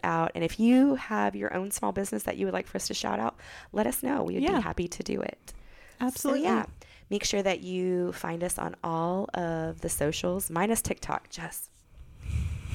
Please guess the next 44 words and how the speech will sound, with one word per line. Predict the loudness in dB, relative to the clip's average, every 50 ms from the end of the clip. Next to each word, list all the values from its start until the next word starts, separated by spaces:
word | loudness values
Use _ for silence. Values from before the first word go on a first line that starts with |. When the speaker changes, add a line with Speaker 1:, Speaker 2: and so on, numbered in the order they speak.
| -4 -2 -2
Speaker 1:
we | -2 -2
gotta | -2 -2 0
get | 2 2
into | 2 0 -2 -4
TikTok, | -6 -8 -6 -6 -6 -8 -2 0
I | 0
think. | 0 2 2 2 2 2 0 -6 -18 -14
Speaker 2:
<laughs> | -8 -6 -4
Speaker 1:
I | -4
think | -2 0 2 0 2 2
that's | 0 -2 0 0
where | 0 2 2 2
it's | 2 2 0
at. | -2 -2 -2 -6 -10 -12 -14 -8 -4 -2 0 2 2 2 2 0 2 2 2 2
Maybe. | 2 0 0 0 -2 2 4
Speaker 2:
We'll | 6 8 8
Speaker 1:
I | 8
don't | 6 6
Speaker 2:
see. | 8 8 8 8 4 2 0
Speaker 1:
know. | -2 0 6 6 6 8 8 4 0 0 -2 -4
I | -2 -2 0
don't | 0 0 0
know. | -2 -4 -2 -2 -2 -2 -2 -8 -8 -2 0
I | 2
don't, | 2 2
does | 0 0 4
Speaker 2:
We | 6
Speaker 1:
anybody | 6 6
Speaker 2:
can't | 10 10 10 12
even | 12 10 10
get | 10 10
our | 10 8
mics | 8 8 8 8 8 6 2 4
to | 6 8
work | 8 8 8 10 10
Speaker 1:
<laughs> |
Speaker 2:
right. | 10 12 12 10 10 8 6
Speaker 1:
Does | 6 6 6 4 4 6 4 2 4 4 2 2 4
anybody | 4 4 4 4 2 2 0 0 2
really | 4 4 4 6 4 4
watch | 4 4 2 2 2
us | 0 0
on | 0 0 -2
TikTok? | -2 -2 0 0 0